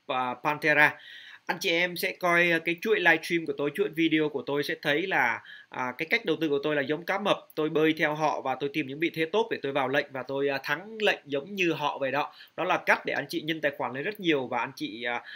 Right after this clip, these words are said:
à, tránh được rủi ro là anh chị phải bơi theo con cá mập, biết họ đầu tư vào đâu là biết họ đang nghĩ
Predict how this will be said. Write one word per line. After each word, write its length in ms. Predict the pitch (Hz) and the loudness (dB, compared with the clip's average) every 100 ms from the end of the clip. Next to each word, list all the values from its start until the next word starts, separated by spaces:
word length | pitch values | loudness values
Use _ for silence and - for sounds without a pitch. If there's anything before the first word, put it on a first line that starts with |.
| - | -14
à, 120 | 123 | -10
tránh 240 | 123 147 196 | 0 0 2
được 120 | 214 | 0
rủi 140 | 147 117 | 0 -2
ro 160 | 139 | 0
là 80 | 143 | 0
anh 100 | 139 | -2
chị 120 | 135 143 | -6 -8
phải 100 | 131 | -4
bơi 200 | 139 156 | -2 0
theo 200 | 156 139 | -2 -4
con 120 | 139 | -4
cá 120 | 143 | -6
mập, 240 | 165 151 170 | -2 -2 2
biết 140 | 214 | 2
họ 100 | 170 | 2
đầu 160 | 143 135 | -2 0
tư 120 | 165 | 0
vào 140 | 147 135 | 0 0
đâu 180 | 151 | 0
là 80 | 147 | 0
biết 220 | 135 196 - | 0 -2 -2
họ 220 | 147 117 | -8 -6
đang 360 | 139 143 147 147 | -4 -6 -8 -4
nghĩ 260 | 226 - | -4 -4